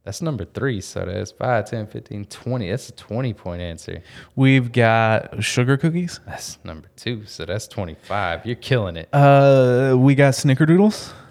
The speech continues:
Speaker 1: <laughs> Okay. You're down. Yeah, that's the fifteen point question.
Speaker 2: Uh, we got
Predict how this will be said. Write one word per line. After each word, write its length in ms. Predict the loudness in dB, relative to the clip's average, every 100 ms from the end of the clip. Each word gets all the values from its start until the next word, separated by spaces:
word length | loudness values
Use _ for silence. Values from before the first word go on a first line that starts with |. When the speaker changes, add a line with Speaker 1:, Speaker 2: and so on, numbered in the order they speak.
| _ _
Speaker 1:
<laughs> 180 | -12 -12 -14 -20 -2 2 2 2 2 4
Okay. 380 | 2 4 4 2 0 -2 -2 2
You're 200 | 4 4
down. 380 | 4 2 2 2
Yeah, 60 | 2
that's 240 | 2 2
the 100 | -6
fifteen 520 | -2 -2 0 0 0
point 280 | 2 0 0
question. 420 | -2 -2 -2 -8 -10 -12 -16 -20 _ 2
Speaker 2:
Uh, 720 | 6 8 8 8 8 6 6
we 300 | 4 4 2
got 840 | 4 4 6 6 4 4 4 2